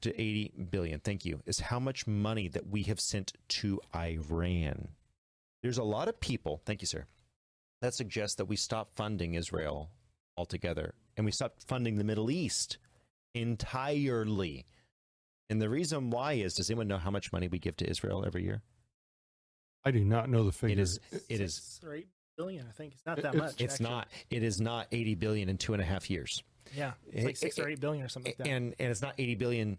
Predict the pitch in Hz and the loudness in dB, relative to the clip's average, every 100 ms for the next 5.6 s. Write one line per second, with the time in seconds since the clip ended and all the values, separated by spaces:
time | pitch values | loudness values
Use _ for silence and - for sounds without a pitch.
0 | - - 107 - 123 110 107 113 101 - | -6 -2 0 2 2 2 2 2 2 -2
1 | - - 117 101 82 - - _ _ _ | -6 -4 0 0 -2 -12 -20 _ _ _
2 | _ 120 95 95 - - 107 101 98 73 | _ -2 0 0 -2 -4 -2 0 0 -2
3 | - _ _ 123 110 95 - - - 90 | -10 _ _ -2 0 -2 -4 -4 -2 0
4 | 107 92 73 - - _ _ _ _ _ | -2 -2 -6 -14 -20 _ _ _ _ _
5 | - 113 107 107 92 | -2 0 2 0 -2